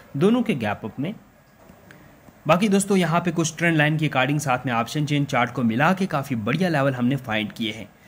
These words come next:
अगर दोस्तों कभी भी मार्केट अठारह हजार सात सौ बीस को ऐसे नीचे ब्रेक करता है, पाँच मिनट का स्ट्रॉन्ग कैंडल या डाउन साइड से आके ऐसा रिजेक्शन लेता है, आप इसके टॉप को एसएल रखेंगे अठारह हजार नौ सौ का, यहाँ पर आप पी बाय करेंगे।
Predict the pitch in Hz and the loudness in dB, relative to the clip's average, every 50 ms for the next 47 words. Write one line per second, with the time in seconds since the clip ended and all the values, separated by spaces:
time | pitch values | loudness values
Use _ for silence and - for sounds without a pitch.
0 | - - - - - - 190 208 233 202 185 185 180 - 180 156 - 135 135 151 | -20 -20 -20 -18 -4 -2 2 2 4 4 4 2 2 0 -2 0 0 0 0 2
1 | 175 160 156 139 127 120 127 131 - 156 143 147 135 - 147 139 139 131 135 131 | 2 2 2 2 2 0 0 -2 -4 -4 -2 -2 -4 -2 0 0 0 2 0 -2
2 | 123 - 120 120 120 - 131 117 107 123 139 135 - - - 143 147 147 - - | -2 -4 -6 -8 -6 -6 -6 -2 0 0 0 0 -2 -4 -4 -4 -4 -4 -4 -4
3 | 127 123 117 - 127 120 117 113 - 120 107 113 120 117 - 123 107 - 117 113 | -4 -4 -2 0 0 0 0 0 -2 -6 -4 -4 -4 -4 -4 -6 -4 -2 -4 0
4 | - 117 113 113 - - 120 113 - 113 - - - 117 120 117 - 123 123 156 | 0 0 0 0 -2 -4 -8 -6 -6 -8 -8 -2 -2 -2 -2 0 -2 -2 0 0
5 | 151 127 110 107 104 107 107 113 113 - 120 113 - - 113 110 104 - 110 104 | 0 0 0 0 0 0 0 -2 -2 -4 -6 -8 -6 -6 -6 -6 -4 -6 -8 -8
6 | - 120 110 101 110 101 123 117 - - 160 151 147 143 151 147 120 110 - 101 | -6 -8 -6 -6 -6 -6 -6 -6 -6 -6 -4 -4 -2 0 0 0 0 0 -2 -8
7 | - - 104 - 101 101 101 - 110 104 - - 127 120 117 120 - - 151 151 | -10 -10 -8 -6 -6 -6 -6 -6 -8 -8 -6 -6 -6 -6 -6 -8 -8 -8 -6 -6
8 | 165 160 98 101 - - - 110 101 101 104 127 147 - - 101 98 98 101 - | -4 -4 -4 -6 -6 -6 -6 -4 -4 -2 0 0 0 0 0 -2 -2 -2 -4 -6
9 | 113 107 - 104 104 101 101 - 98 - - 147 170 190 - - - 123 117 107 | -8 -6 -6 -4 -4 -4 -4 -6 -6 -6 -2 -2 -2 -2 -2 -4 -2 -2 -2 0
10 | 95 110 104 101 - 139 151 175 196 254 | 0 0 0 0 -2 -4 -4 -2 -4 -4